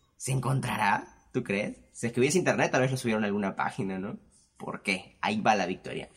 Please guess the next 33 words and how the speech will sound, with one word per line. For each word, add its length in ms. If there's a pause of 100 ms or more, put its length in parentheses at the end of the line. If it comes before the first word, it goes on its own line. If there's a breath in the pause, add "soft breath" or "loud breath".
(240 loud breath)
Después 360
todo 220
te-, 160
de, 140 (120)
de 120
todo 260
de-, 180
este 200
teatro, 500 (480 loud breath)
ah, 240
obviamente 400
yo 80
ya 80
sabía 320
lo 100
que 100
iba 80
a 40
pasar, 360
¿no? 200 (340 loud breath)
Un 300
concurso 680
para 200
ganarte 400
chinchines. 640
Dirás, 320
"¿Qué?". 500
Pero 140
no 100
solo 160
era 140
un 160
chinchín, 640